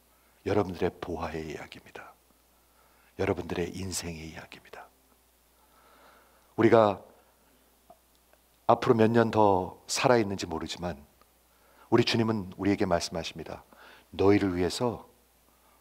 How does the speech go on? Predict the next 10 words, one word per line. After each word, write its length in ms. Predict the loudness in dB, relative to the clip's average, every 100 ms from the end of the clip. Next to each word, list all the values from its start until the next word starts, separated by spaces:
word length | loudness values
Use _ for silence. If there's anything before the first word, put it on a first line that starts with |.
| _ _
너희의 300 | -6 -4 -6
보화를 480 | -6 -10 -8 -8 -10 _ _ _ -12
땅에 220 | -10 -6
쌓지 360 | -6 -6 -6 -10
마라. 560 | -12 -12 -14 -16 -20 _ _ _ _ _ _ _ _ _ _ _ _
하나도 680 | -10 -8 -6 -6 -8 -10 -10
못 80 | -8
쓴다. 400 | -8 -12 -16 -20 _ _ _ _ _ _ _ _ _ -20 _ _ _ -20 -16 -8
천국에 440 | -8 -8 -10 -10
쌓아라. 480 | -10 -12 -16 -18